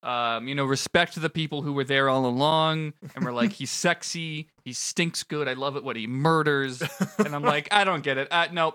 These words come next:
Speaker 1: sorry, Law's my guy. He's tired and emo." And
Speaker 2: Yeah.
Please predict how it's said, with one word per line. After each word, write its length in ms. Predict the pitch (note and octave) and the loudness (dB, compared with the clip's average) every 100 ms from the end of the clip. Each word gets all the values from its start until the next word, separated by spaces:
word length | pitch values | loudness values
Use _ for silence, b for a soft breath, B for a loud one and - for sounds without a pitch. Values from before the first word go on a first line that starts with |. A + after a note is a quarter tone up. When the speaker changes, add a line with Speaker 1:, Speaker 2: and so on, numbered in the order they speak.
| E3 | 0
Speaker 1:
sorry, 260 | E3+ D3+ | 2 4
Law's 360 | C#3+ D3+ D#3 C3+ | 4 4 4 2
my 160 | C3 B2 | 0 2
guy. 320 | B2 A#2+ A#2 | 2 2 0
He's 180 | C3 A#2+ | -4 -2
tired 440 | D3 C#3 B2+ B2 | 2 4 4 0
and 240 | A2+ A2+ - - | -4 -8 -10 -4
emo." 440 | B2 A#2 A#2 A2+ b b | -2 2 0 -2 b b
And 160 | D#3 | 0
Speaker 2:
Yeah. 0 | E3 | 2